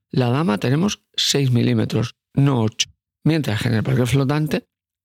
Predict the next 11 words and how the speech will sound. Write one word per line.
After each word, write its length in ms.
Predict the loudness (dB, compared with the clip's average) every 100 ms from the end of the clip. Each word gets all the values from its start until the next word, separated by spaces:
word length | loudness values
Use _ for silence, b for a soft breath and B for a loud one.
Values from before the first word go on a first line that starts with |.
| _ _
como 180 | -2 0
ya 120 | 2
viene 160 | 0 0
acabado, 420 | -2 -2 0 -2
tenemos 320 | 0 0 0 -2
cuatro 320 | -2 0 2
milímetros 480 | 4 2 2 0 0
de 80 | 2
uso. 320 | 2 -2 -8 _ _ _ _ _ _ _ _ _ _ _ -16 -16 _
La 200 | 0 2
Dama 360 | 2 0 -2